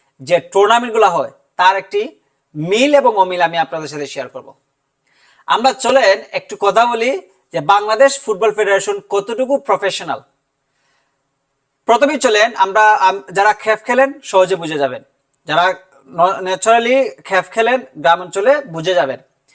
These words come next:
আমাদের মনে করেন একটা গ্রাম একটা টুর্নামেন্টে পার্টিসিপেট করছে, কিন্তু বেশিরভাগ গ্রামেরই টিম থাকে না।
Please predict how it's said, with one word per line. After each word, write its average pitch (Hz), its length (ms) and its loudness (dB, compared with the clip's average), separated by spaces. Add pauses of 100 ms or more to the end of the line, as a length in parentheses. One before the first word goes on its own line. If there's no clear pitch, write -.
(320)
আমাদের 233 540 0
মনে 208 180 -4
করেন 214 180 0
একটা 214 220 -2
গ্রাম 202 460 2 (280)
একটা 175 220 -6
টুর্নামেন্টে 214 540 0
পার্টিসিপেট 170 560 -4
করছে, - 320 -8 (140)
কিন্তু 220 360 0 (720)
বেশিরভাগ 220 500 0
গ্রামেরই 226 680 0
টিম 427 200 -6
থাকে 165 260 -2
না। 120 200 -14